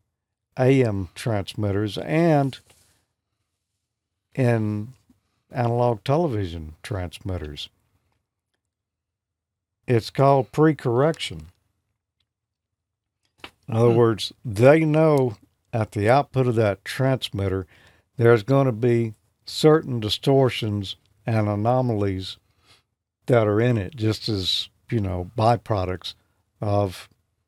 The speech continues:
Speaker 1: making the signal and amplifying it.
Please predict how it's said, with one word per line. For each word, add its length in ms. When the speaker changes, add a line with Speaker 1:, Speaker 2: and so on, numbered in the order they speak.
Speaker 1:
making 460
the 100
signal 600
and 520
amplifying 760
it. 120